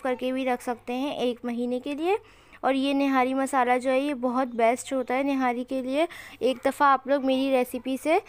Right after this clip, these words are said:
ज़रूर ट्राई कीजिएगा, आप लोगों को बहुत पसंद आएगी और मुझे फीडबैक लाजमी दीजिएगा। तो ये मसाला, होममेड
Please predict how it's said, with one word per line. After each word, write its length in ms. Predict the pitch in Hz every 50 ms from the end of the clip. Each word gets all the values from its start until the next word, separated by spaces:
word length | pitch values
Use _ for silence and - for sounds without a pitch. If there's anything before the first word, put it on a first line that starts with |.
| - - - _ -
ज़रूर 360 | 214 254 247 247 262 262 262
ट्राई 240 | 254 285 262 262 254
कीजिएगा, 560 | 254 - 262 254 220 233 254 254 247 285 311
आप 380 | 302 269 - 247 240 240 - 233
लोगों 240 | 247 247 254 262 247
को 140 | 262 311
बहुत 340 | 302 262 254 233 240 240 240 -
पसंद 320 | 240 - - 247 247 247
आएगी 300 | 240 233 233 226 262 294
और 80 | 302 285
मुझे 240 | 262 254 233 262
फीडबैक 580 | 262 - 262 240 220 208 - 247 262 320 311 -
लाजमी 400 | 262 233 214 214 214 - 233 220
दीजिएगा। 500 | 202 214 202 - - 208 208 202 202 202 - - - - - _ -
तो 60 | 247
ये 80 | 262 262
मसाला, 480 | 262 254 247 - 254 240 240 254 262
होममेड 480 | 277 285 269 254 254 254 254 285 320